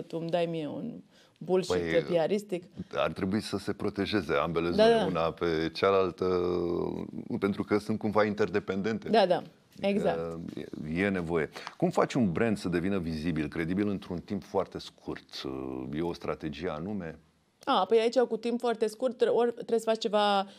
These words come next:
Speaker 1: uh, strigător la cer, ce trebuie să faci ceva neconvențional.
Speaker 2: Outstanding.
Speaker 1: Outstanding. Aici poți să faci. Deci, dacă vrei să faci ceva complet curajos, poți să ieși într-o săptămână să fii pe toate, pe toate gardurile sau te asociezi cu o vedetă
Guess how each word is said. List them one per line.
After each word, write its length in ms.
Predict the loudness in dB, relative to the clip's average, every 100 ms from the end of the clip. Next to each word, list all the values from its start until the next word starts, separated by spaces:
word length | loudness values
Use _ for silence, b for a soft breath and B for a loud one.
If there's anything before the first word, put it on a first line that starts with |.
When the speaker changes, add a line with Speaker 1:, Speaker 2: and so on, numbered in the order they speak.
| B B
Speaker 1:
uh, 600 | 6 6 6 4 4 0 -6
strigător 560 | -6 0 2 4 2 2
la 160 | 0
cer, 220 | -2 -2 -4
ce 60 | -6
trebuie 140 | -8 -4
să 80 | -4
faci 60 |
ceva 160 | -2 -2
neconvențional. 1040 | -2 -2 -2 -2 -4 -4 -4 -2 -4 -6 -4
Speaker 2:
Outstanding. 640 | -4 -6 -4 -4 -4 -8 0
Speaker 1:
Outstanding. 540 | 0 0 -2 -2 0
Aici 220 | 2 4 4
poți 200 | 2 -2
să 80 |
faci. 200 | -4 -4
Deci, 100 | -2
dacă 260 | 2 2 2
vrei 140 | 2
să 120 | 2 0
faci 220 | -2 -2
ceva 280 | -2 0 0
complet 400 | -2 -2 -4 -4
curajos, 640 | -2 2 2 4 4 2 -4 B B B
poți 180 | 2 4
să 80 |
ieși 340 | 6 6 4 0
într-o 300 | 0 0 -2
săptămână 520 | -2 -2 0 0 0
să 120 | -4
fii 100 | -6
pe 120 | -2
toate, 460 | -2 0 2 2 2
pe 60 | 0
toate 240 | 0 0 0
gardurile 520 | 0 -2 -2 2 2
sau 200 | 4 4
te 100 | 4
asociezi 320 | 2 -2 -2
cu 60 | 2
o 40 |
vedetă 500 | 2 2 -2 -4